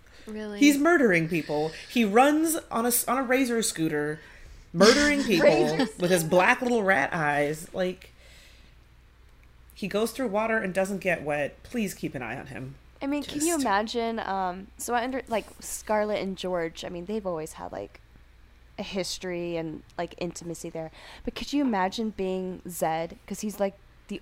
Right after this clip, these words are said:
Speaker 3: only lone survivor with them, and he doesn't have that intimacy with them, that he survives. Like,
Speaker 1: <laughs> He just walks off.
Speaker 3: and you,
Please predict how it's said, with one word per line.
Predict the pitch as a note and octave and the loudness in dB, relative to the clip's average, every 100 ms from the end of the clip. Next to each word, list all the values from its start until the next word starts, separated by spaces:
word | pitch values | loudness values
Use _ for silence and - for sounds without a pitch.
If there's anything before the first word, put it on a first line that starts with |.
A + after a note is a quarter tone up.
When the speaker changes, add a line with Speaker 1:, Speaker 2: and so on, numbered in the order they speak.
| - | -4
Speaker 3:
only | F#3 F#3 F3+ | -2 -2 -4
lone | E3+ E3+ F3+ | -4 -4 -6
survivor | F#3 D#3+ D3+ D#3+ E3 E3+ | -6 -4 -4 -4 -6 -6
with | D#3+ D#3 - | -8 -10 -4
them, | G3 G#3 G#3+ | -4 -2 -4
and | G3+ | -4
he | |
doesn't | B3+ A#3 D#3+ | -4 -8 -10
have | D#3+ E3+ | -10 -8
that | D#3 D#3 | -10 -10
intimacy | D#3 - D#3 F3+ | -14 -14 -14 -14
with | - - | -14 -12
them, | G2+ F#3+ | -10 -8
that | - - - | -10 -12 -12
he | F#3 | -12
survives. | F3+ - F#3 D#3+ E3 F#3+ | -8 -6 -4 -4 -4 -4
Like, | G#3 G#3 | -4 0
Speaker 1:
<laughs> | A#3+ | 2
He | |
just | C#4 C4+ G#3+ | 4 4 4
walks | A3 A#3+ - A#3+ | 4 4 2 6
off. | |
Speaker 3:
and | B3 | 6
you, | B3+ | 6